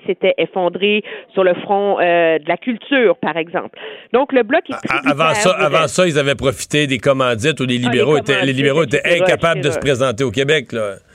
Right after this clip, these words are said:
Speaker 1: Non, non, c'est ça. Alors, je pense que s'il se passe rien d'important dans le reste du paysage canadien, oui, Monsieur Blanchette, euh, peut faire envisager des gains importants.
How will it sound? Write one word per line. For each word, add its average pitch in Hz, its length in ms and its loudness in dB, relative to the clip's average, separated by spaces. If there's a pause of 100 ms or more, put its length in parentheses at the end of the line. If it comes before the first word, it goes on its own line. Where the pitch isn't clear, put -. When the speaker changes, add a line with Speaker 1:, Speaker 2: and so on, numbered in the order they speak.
(300)
Speaker 1:
Non, 247 160 0
non, 196 280 -2
c'est 220 120 -4
ça. - 140 2
Alors, 196 260 0
je - 60 -10
pense 330 260 -2
que 269 100 -2
s'il 427 380 -8
se - 140 -14
passe 269 320 -4 (300)
rien 269 420 0 (800)
d'important 226 1000 -2 (100)
dans 202 140 -2
le 185 100 2
reste 269 440 -2
du 180 120 -18
paysage 165 600 -2 (100)
canadien, 160 640 -4 (440)
oui, 269 460 2
Monsieur 208 380 -2
Blanchette, 190 840 -2
euh, 175 260 4
peut 247 240 2
faire 208 380 -2 (100)
envisager 196 760 -2
des 185 180 -2
gains 190 320 0 (160)
importants. 156 540 -4